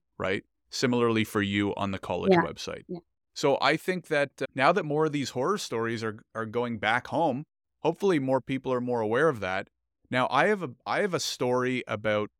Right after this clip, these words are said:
Speaker 1: you kinda mentioned that some of them are actually pretending to be licensed professionals.
Speaker 2: Yeah.
Speaker 1: Can you go into a little bit more detail on kinda what you're seeing there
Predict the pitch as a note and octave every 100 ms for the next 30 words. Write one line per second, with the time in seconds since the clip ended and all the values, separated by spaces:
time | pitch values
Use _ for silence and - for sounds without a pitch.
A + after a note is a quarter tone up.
0 | _ A2 C#3+ D#3 F3 C#3+ A2 A#2+ C3+ A2
1 | G2 G2+ - - - B2+ D#3+ D#3+ A2+ G2+
2 | G2+ G2+ G#2 - A2 G2 G#2 - - B2
3 | C#3 A2+ F#2 F2+ - _ _ _ - G#2
4 | G#2+ G2 G2 G#2+ G#2 G2+ - F#2+ G#2+ G#2+
5 | - F#2+ - - G#3 G3+ F3 F3 - F3+
6 | C#3 D3+ E3 F3 F3 - D3+ B2+ C#3 C3+
7 | C3+ C3 B2+ A2 A2 B2+ - A2+ G#2+ G#2
8 | G2+ - A2+ G2 A#2 - D3+ - C#3 B2+
9 | A#2 A2+ E3+